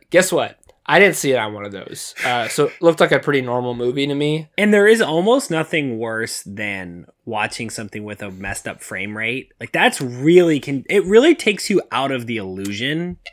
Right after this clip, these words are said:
Speaker 2: It really messes it up.
Speaker 1: It didn't look bad. It just wasn't anything special. So,
Speaker 2: Yeah.
Speaker 1: um, yeah, I don't know. I would not go back and watch this under any <laughs> circumstances.
Speaker 2: Mm-hmm.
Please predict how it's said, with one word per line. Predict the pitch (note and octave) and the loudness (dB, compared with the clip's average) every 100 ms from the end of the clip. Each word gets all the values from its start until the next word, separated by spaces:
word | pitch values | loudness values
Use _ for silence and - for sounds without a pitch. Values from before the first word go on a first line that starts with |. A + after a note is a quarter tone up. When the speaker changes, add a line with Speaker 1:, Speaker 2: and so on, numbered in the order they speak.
| _ B2+ | _ -10
Speaker 2:
It | A2+ | -8
really | A2+ C#3 D3 B2+ | -4 2 4 4
messes | A2+ G#2 - F#2+ | 0 -2 -6 -12
it | E2 | -12
up. | D2+ C2 - - _ - | -12 -12 -16 -20 _ 0
Speaker 1:
It | A3 | 2
didn't | C4+ F#4 | 2 0
look | F4+ - - | -2 -2 2
bad. | C#3 C#3+ F3 | 6 8 8
It | E3+ E3 | 6 2
just | D#3 - | -2 0
wasn't | D#3+ C#3+ | 0 2
anything | C3+ B2+ G#2+ | 2 0 -4
special. | - A2+ - - - | -6 -6 -6 -12 -14
So, | - C#3 B2+ A#2+ B2+ - _ _ _ - | -2 2 4 2 0 -8 _ _ _ -6
Speaker 2:
Yeah. | B2+ A#2+ | -2 -2
Speaker 1:
um, | A2 A#2+ - _ _ _ _ _ _ _ _ _ - _ _ _ _ - | -6 -14 -20 _ _ _ _ _ _ _ _ _ -20 _ _ _ _ 4
yeah, | G3 F#3 F3+ | 8 8 6
I | G#3 | 4
don't | F3 | 6
know. | C#3+ - | 4 4
I | E3+ | 4
would | G#3 A3 | 6 6
not | G#3+ | 4
go | G3 | 4
back | E3+ D3 C#3 | 2 2 0
and | B2+ | -4
watch | A#2+ - | -4 -6
this | A#2+ C#3 | -6 -2
under | C3 | -2
any | A#2+ A#2 | -2 -4
<laughs> | |
circumstances. | - A#2 - - - - F#3 - G#3+ D#3 - - - | -6 -8 -8 -10 -2 0 0 0 -4 -6 -8 -10 -8
Speaker 2:
Mm-hmm. | B2+ A#2 A#2+ A#2 A#2 | -10 -10 -12 -12 -12